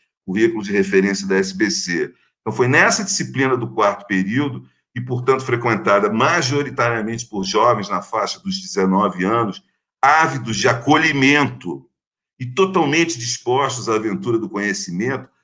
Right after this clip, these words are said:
foi nesse contato inspirador com os jovens e as jovens estudantes da S E I que eu me descobri não somente como professor e pesquisador,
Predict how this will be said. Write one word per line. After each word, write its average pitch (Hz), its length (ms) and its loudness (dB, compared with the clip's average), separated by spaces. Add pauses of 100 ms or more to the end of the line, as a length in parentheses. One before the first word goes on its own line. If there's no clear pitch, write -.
(140)
foi 147 180 -2
nesse 175 440 2
contato 117 500 2
inspirador 98 760 -2
com 98 120 -8
os - 80 -8
jovens 98 580 0
e 95 60 0
as 82 100 -2
jovens 98 440 -2
estudantes - 540 -6
da 87 120 -2
S 85 240 -6
E 95 220 -6
I 123 120 -10 (400)
que 175 100 2
eu 220 120 6
me 208 80 -6
descobri 170 500 -2
não 190 240 0
somente 156 540 0
como 143 240 -6
professor 127 560 -2
e 123 80 -6
pesquisador, 123 920 -2